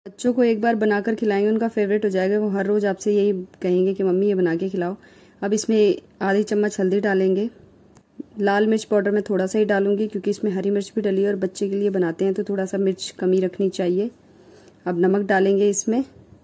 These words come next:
मैजिक मसाला डालेंगे, जो मैगी वाला मसाला है वो भी मैं इसी में डाल दूंगी।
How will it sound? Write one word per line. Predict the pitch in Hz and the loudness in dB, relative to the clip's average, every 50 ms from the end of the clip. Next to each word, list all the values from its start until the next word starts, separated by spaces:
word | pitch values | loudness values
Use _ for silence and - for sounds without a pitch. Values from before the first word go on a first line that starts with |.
| _ _ - _ _ _ _ _ - - _ _ _ - _ - | _ _ -20 _ _ _ _ _ -20 -20 _ _ _ -20 _ -4
मैजिक | 202 196 196 196 190 180 208 190 | -2 0 0 0 0 0 0 0
मसाला | 208 196 190 - 185 185 190 190 | 0 0 0 0 0 2 2 2
डालेंगे, | 185 190 185 190 190 196 190 214 233 226 - - _ - - | 2 2 2 4 4 4 4 2 0 -4 -8 -20 _ -14 -6
जो | - 175 180 190 | -4 -2 -2 0
मैगी | 190 185 185 185 180 196 | 2 2 2 2 2 2
वाला | 202 196 190 196 | 2 2 2 2
मसाला | 196 190 190 190 208 185 185 190 | 2 2 0 0 0 0 0 0
है | 196 | 0
वो | 190 190 185 | 0 0 0
भी | 185 202 | 2 2
मैं | 202 196 | 2 2
इसी | 190 190 - 190 | 0 0 2 2
में | 190 185 | 2 2
डाल | 175 175 170 165 | 2 0 0 0
दूंगी। | 165 175 175 175 196 226 | 0 2 2 2 0 -2